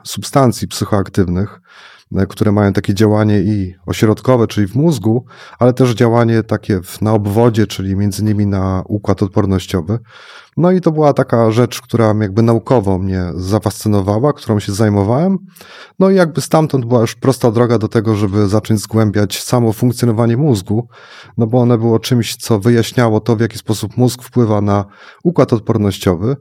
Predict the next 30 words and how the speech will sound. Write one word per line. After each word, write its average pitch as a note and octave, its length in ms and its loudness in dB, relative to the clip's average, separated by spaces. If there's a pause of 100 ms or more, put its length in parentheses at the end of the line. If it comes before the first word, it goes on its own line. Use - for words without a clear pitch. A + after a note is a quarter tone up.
(400)
No D3 100 0
a D#3 40 0
kiedy D3 180 0
tylko C#3+ 180 0
zacząłem C3 340 2
zgłębiać A#2+ 460 2
właśnie A#2 300 0
jakby G#2+ 220 -4
samo A#2+ 500 0 (140)
funkcjonowanie A#2+ 640 0
tego A#2 220 0
mózgu, C#3+ 460 0 (360)
no F#3+ 80 2
to F3+ 100 2
się D#3+ 140 0
okazało, C3+ 340 2
że B2 60 -2
to A#2+ 120 -2
jest - 140 -4
coś, A#2+ 180 0
co G#2+ 260 0
właściwie G2+ 580 -4
sprawia, G#2 600 -2
że, F#2+ 300 -2 (420)
e, F#2+ 120 -4
czuję G#2+ 300 0
ogromną A2+ 380 0
satysfakcję A#2 640 -4
wtedy, A2 280 -2
kiedy G2+ 340 -2